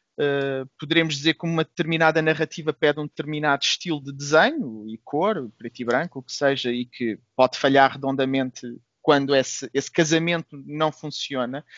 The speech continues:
Mas a ideia deste programa era tentar procurar precisamente estilos, eh, ou melhor, histórias que à partida pediriam um determinado estilo, eh, mas usam quase um dia-, diametralmente oposto.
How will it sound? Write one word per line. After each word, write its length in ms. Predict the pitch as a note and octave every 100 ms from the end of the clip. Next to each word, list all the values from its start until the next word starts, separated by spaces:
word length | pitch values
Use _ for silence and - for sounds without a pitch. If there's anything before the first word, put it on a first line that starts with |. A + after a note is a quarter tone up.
| - -
Mas 180 | E3+ G3
a 40 |
ideia 260 | G3 G3 F#3+
deste 240 | F#3+ -
programa 420 | G3+ G3 G3+ D3
era 140 | C#3+ D3
tentar 460 | E3+ D#3+ F3 D#3+ F3 F3 _ _ _ _ _ _ _ _ _ - _ _
procurar 520 | E3+ E3 - E3+ C#3+
precisamente 920 | - - - E3 E3 D#3 D#3+ E3+ - F3+ _ _ _ _ _ _ _
estilos, 760 | - - G3+ G#3 F#3 - - -
eh, 400 | D#3 D3+ D3 C#3+ -
ou 120 | D#3+
melhor, 320 | E3+ D3 B2 A2 _ -
histórias 540 | - G3 F#3 D#3 D3
que 100 | -
à 60 | -
partida 380 | F#3 - F3+
pediriam 400 | D#3+ - F3+ F3+
um 60 | E3
determinado 500 | - E3 E3 D#3+ D#3
estilo, 580 | - - F3+ F#3 F#3+ G3 _ _
eh, 320 | D#3 D#3+ D#3 -
mas 240 | D#3 D#3+
usam 420 | E3 E3 F3 F3+ -
quase 480 | _ F#3 E3+ E3+ D#3+
um 180 | F3 F3
dia-, 320 | D#3+ E3 E3+ -
diametralmente 1000 | D3 D#3 E3 D#3+ D3+ E3 D#3 D3+ D#3 D3+
oposto. 520 | C3+ - A2+ - -